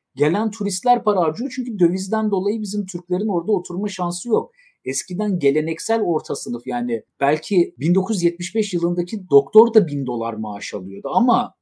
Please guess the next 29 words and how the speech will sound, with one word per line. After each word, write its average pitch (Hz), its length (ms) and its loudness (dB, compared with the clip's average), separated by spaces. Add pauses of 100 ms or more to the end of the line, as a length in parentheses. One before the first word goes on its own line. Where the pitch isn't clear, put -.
(340)
diğer 208 300 6
kalan 196 280 0
yüz 196 280 2
dolar 196 240 2
aldığı 185 360 2
için 233 520 0
onun 202 400 2
bin 226 200 0
doları 190 440 2
nispi 233 320 -2
olarak 185 360 2
on 220 160 8
katı 170 300 -4
olduğu 139 200 -2
için 247 240 -8
toplumun 202 420 -2
içerisinde 180 480 -4
o 240 140 -2
saygın 170 420 -4
orta 196 280 -2
sınıf 180 360 -6
konumu 180 420 -2
vardı. 120 460 -2 (300)
İşçiliği 185 580 -6
Türkiye'den 165 500 0
alıyordu, 113 560 -2
harcaması 170 580 -2
Türkiye 135 420 -6
içerisindeydi. 120 1300 -2